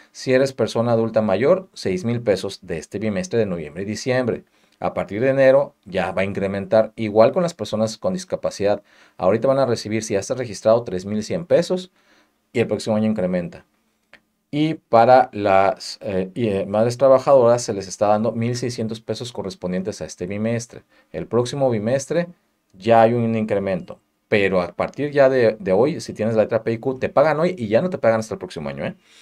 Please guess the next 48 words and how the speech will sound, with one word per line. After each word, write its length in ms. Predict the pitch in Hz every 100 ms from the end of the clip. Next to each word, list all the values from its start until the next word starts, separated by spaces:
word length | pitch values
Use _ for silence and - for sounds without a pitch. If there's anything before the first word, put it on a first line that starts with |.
| _ -
Y 80 |
si 120 | 104 123
pasaban 380 | - 143 170
las 160 | 160 127
otras 220 | 123 127
letras, 300 | 123 120 127
ya 180 | 110 110
te 100 | 113
pagaron. 460 | 110 98 90 78 -
Ya 180 | 107 113
no 120 | 156
va 60 | 151
a 20 |
haber 120 | 139
otro 240 | 135 120 120
pago. 320 | 104 95 - _ _ _ _
Así 320 | - 90 123 120
que 320 | 120 123 123 -
estate 360 | 92 107 131
muy 140 | 123 135
atento 300 | 123 123 127
y 60 |
revisa 440 | 110 104 92 90 98
tus 160 | -
cuentas 280 | - 92 110
de, 100 | 110 92
en 80 | 95
tu 120 | -
cuenta 440 | - 85 92 101 - _
del 200 | 85 80
bienestar. 480 | 85 82 - 127 - - _ -
Ve 140 | 104
a 80 | 107
tu 100 | 92
banco 320 | 101 123 160
del 140 | 151
bienestar, 640 | 131 123 117 - 123 123 90
ve 100 | 92
al 120 | 92
cajero 440 | - - 123 151
del 140 | 160 147
bienestar, 560 | 127 120 - 117 120 - _ _ _
o 140 | -
si 120 | 101 120
ya 120 | -
tienes 260 | 147 156
el 80 | 139
dinero, 480 | 123 123 131 147